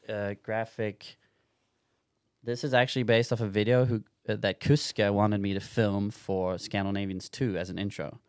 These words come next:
So I put up the green screen. I'm playing a doctor, uh, playing this, this professor guy, which is a tribute to an old Swedish,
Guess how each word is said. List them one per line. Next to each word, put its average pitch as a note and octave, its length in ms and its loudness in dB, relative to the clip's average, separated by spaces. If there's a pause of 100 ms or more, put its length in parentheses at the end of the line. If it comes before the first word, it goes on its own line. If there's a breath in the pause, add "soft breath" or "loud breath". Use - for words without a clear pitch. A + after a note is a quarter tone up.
(180 soft breath)
So - 140 -6
I - 20 -4
put B2 140 -2
up A#2+ 80 0
the A#2+ 80 -6
green G#2+ 200 -2
screen. G#2+ 260 -4
I'm G2+ 80 -4
playing G#2 220 -4
a G2+ 40 -4
doctor, G2+ 460 -4
uh, G2 240 -4 (400 soft breath)
playing G#2+ 220 -2
this, G2+ 240 -6
this A2 120 -4
professor G2+ 400 -2
guy, F#2+ 300 0
which F#2 180 -8
is F#2+ 80 -8
a G2+ 60 -6
tribute G#2+ 380 -2
to - 80 -6
an G2+ 80 -2
old G#2 280 0
Swedish, F#2 640 -8